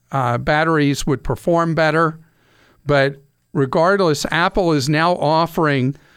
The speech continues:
an unconditional deal to replace the battery in your phone. The initial conditions they set in place are now gone.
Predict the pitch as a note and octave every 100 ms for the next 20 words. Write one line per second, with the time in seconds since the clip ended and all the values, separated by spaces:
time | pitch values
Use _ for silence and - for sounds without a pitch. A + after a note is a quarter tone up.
0 | _ - C#3 - E3+ G#3+ A#3 A3 D#3+ E3+
1 | F#3 - F#3 D#3+ B2 - D#3+ F#3 C#3+ A2+
2 | C#3 D#3+ _ _ _ _ _ _ _ _
3 | _ E3 D3 C#3+ G3+ F#3 F3+ - C#3 D#3+
4 | E3 E3+ D3+ D3 E3+ D#3+ F#3 F3+ D#3 -
5 | C#3 A#2 A#2 F#3+ - _ _ _ _ -
6 | D3 C#3+ C3+ D3+ G3+ - G#3 F#3 - _
7 | _ - D3 B2 E3+ G3 - D#3 D3 D#3
8 | C3+ F#3 E3 D3 D3 E3 D3 D3+ C#3+ -
9 | C#3+ C3 C#3 E3 D3+ D#3 C3+ B2 F#3